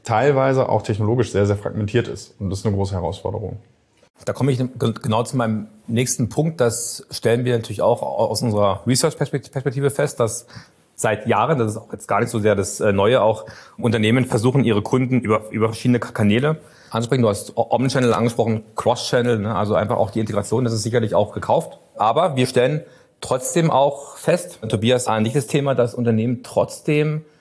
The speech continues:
Speaker 2: uns auch mal berichten in, in, in Befragungen, sie haben mit der Adapt-, mit der Adaption von Technologien durchaus einige Herausforderungen, nennen wir es mal so. Und wenn wir, wenn wir uns mal so die, die, die Technologiezyklen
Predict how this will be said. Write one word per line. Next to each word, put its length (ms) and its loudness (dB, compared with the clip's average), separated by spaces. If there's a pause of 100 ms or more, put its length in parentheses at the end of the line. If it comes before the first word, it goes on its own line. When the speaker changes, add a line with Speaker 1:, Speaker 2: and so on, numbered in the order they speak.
(260)
Speaker 2:
uns 260 2
auch 140 0
mal 120 2
berichten 440 0
in, 360 0 (140)
in, 260 2
in 120 2
Befragungen, 640 2
sie 120 2
haben 140 2
mit 120 2
der 300 2
Adapt-, 440 -4
mit 100 -4
der 100 2
Adaption 540 2
von 240 0
Technologien 720 0 (380)
durchaus 580 2
einige 560 4
Herausforderungen, 800 0 (120)
nennen 120 0
wir 20 2
es 60 -4
mal 100 2
so. 240 0 (480)
Und 220 2
wenn 120 2
wir, 140 2
wenn 80 2
wir 40 4
uns 80 0
mal 120 2
so 80 2
die, 320 2
die, 300 2
die 160 2
Technologiezyklen 1040 0